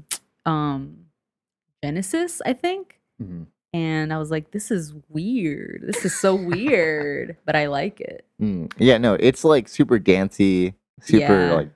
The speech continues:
Speaker 2: poppy,
Speaker 1: Yeah,
Speaker 2: and
Speaker 1: she's a,
Speaker 2: also
Speaker 1: she's a
Speaker 2: fucking
Speaker 1: producer.
Speaker 2: weird, dude. Just
Speaker 1: Mm-hmm.
Speaker 2: experimental as fuck.
Speaker 1: Yeah.
Speaker 2: Like, it just, um,
Speaker 1: She
Speaker 2: it had,
Speaker 1: fucks.
Speaker 2: it, yeah, it had its moments for sure, man. And, um, I always feel like, you know, it's, I love her, like, her artwork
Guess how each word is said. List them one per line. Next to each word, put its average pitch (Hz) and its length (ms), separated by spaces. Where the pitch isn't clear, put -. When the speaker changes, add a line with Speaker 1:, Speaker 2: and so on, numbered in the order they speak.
Speaker 2:
poppy, 85 560
Speaker 1:
Yeah, 220 100
Speaker 2:
and 226 80
Speaker 1:
she's 180 140
a, - 40
Speaker 2:
also 98 260
Speaker 1:
she's 240 100
a 277 60
Speaker 2:
fucking - 260
Speaker 1:
producer. 92 240
Speaker 2:
weird, 82 360
dude. 73 300
Just 85 160
Speaker 1:
Mm-hmm. 175 120
Speaker 2:
experimental 82 500
as 71 120
fuck. - 240
Speaker 1:
Yeah. 170 220
Speaker 2:
Like, 80 300
it 87 180
just, - 300
um, 76 500
Speaker 1:
She 127 100
Speaker 2:
it 147 60
had, 160 300
Speaker 1:
fucks. - 240
Speaker 2:
it, 123 240
yeah, 101 320
it 90 160
had 185 200
its 104 120
moments 107 320
for - 140
sure, 90 480
man. 82 280
And, 90 320
um, 80 460
I 120 100
always 127 340
feel 135 120
like, 104 240
you 104 80
know, 85 320
it's, - 220
I 92 100
love 107 180
her, 98 200
like, 78 240
her 98 140
artwork 90 380